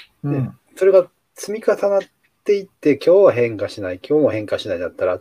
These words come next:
Speaker 2: その次変化させるのって何倍もパワーいりますもんね。
Speaker 1: うん。
Speaker 2: うん。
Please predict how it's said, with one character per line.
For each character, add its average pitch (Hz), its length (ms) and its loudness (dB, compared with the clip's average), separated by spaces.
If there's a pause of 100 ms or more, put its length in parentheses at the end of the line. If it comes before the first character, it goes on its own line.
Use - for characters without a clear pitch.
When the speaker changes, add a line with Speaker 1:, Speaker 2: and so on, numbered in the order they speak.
Speaker 2:
そ 214 220 -4
の 226 100 0
次 220 240 -2
変 120 180 -4
化 107 120 -10
さ - 140 -8
せ 107 80 -6
る 104 40 -4
の 95 120 -10
っ - 40 -10
て - 260 -6 (360)
何 123 300 -2
倍 139 140 2
も 123 120 -2
パ - 140 -2
ワ 85 140 -2
ー 82 40 -10
い 82 40 -12
り 85 60 -14
ま 85 140 -14
す - 80 -20
も - 100 -14
ん 98 60 -18
ね。 127 160 -16 (600)
Speaker 1:
う 127 60 -8
ん。 110 240 -8 (840)
Speaker 2:
う 87 60 -16
ん。 82 260 -18